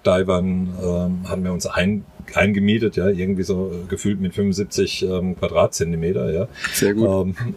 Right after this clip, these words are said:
Speaker 1: und hatten dann auch, und, und da muss ich dann auch, ähm, ein herzliches Dankeschön an, ähm, damals Bernd sagen, der, äh, mich vertreten hatte einen Tag und, äh, gesagt hatte, „Du, vergiss es mit, ähm, damals, äh, mit, den, den Namen darf ich nicht mehr sagen, also mittlerweile Feedback,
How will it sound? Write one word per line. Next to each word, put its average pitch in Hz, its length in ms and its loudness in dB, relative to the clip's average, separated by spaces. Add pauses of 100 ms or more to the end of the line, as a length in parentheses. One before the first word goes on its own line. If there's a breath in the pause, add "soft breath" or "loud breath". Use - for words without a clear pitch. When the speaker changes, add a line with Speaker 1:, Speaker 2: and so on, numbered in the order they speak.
(160)
Speaker 1:
und 110 320 2
hatten 110 240 4
dann 98 220 4
auch, 98 300 2
und, 98 260 -2
und 92 100 -2
da 92 100 0
muss 95 180 2
ich 98 40 -2
dann 98 180 0
auch, 95 260 -4 (220)
ähm, 95 280 -2
ein 92 160 -2
herzliches 98 480 0
Dankeschön 98 520 0
an, 87 320 -2
ähm, 87 460 -4
damals 87 360 -2
Bernd 95 280 0
sagen, 101 400 0
der, 95 280 -2 (580 loud breath)
äh, 95 140 2
mich 98 160 0
vertreten 104 380 0
hatte 101 200 2
einen 87 160 -2
Tag 98 380 2
und, 95 380 0
äh, 95 180 2
gesagt 92 280 -2
hatte, 87 160 0
„Du, 95 240 -2
vergiss - 340 -4
es 107 140 -4
mit, 101 140 0 (280)
ähm, 95 280 2
damals, 92 580 0
äh, 98 40 4
mit, 92 920 -2 (360)
den, 95 600 -2
den 90 120 2
Namen 90 220 4
darf 95 140 4
ich 90 80 -4
nicht 101 100 2
mehr 92 100 2
sagen, 87 220 2
also 90 140 -2
mittlerweile 82 380 0
Feedback, 113 320 -2